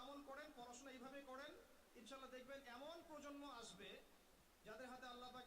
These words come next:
ইসলামের বিজয়ের পতাকা দিবে ইনশাআল্লাহ। এটা আমার বিশ্বাস, এটা আমার বিশ্বাস। আর আমরা দুর্ভাগ্যজনকভাবে অথবা সৌভাগ-, সৌভাগ্যজনকভাবে এমন একটা সাইকোলজির পরিবেশে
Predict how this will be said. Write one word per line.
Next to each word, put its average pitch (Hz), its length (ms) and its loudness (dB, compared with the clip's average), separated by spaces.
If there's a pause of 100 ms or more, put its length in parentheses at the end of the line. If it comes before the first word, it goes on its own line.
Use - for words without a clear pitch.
ইসলামের 240 340 0
বিজয়ের 233 280 0
পতাকা 208 300 0
দিবে 160 200 -4
ইনশাআল্লাহ। - 300 -10 (640)
এটা 269 160 -4
আমার 269 180 2
বিশ্বাস, - 260 0 (1500)
এটা 254 140 0
আমার 285 200 0
বিশ্বাস। 226 220 0 (120)
আর 262 80 2 (880)
আমরা 262 200 2 (380)
দুর্ভাগ্যজনকভাবে 277 880 2 (100)
অথবা 269 180 0 (100)
সৌভাগ-, 269 380 2 (160)
সৌভাগ্যজনকভাবে 262 840 2 (840)
এমন 285 160 2 (120)
একটা 302 140 -2 (100)
সাইকোলজির 277 640 0
পরিবেশে 269 420 2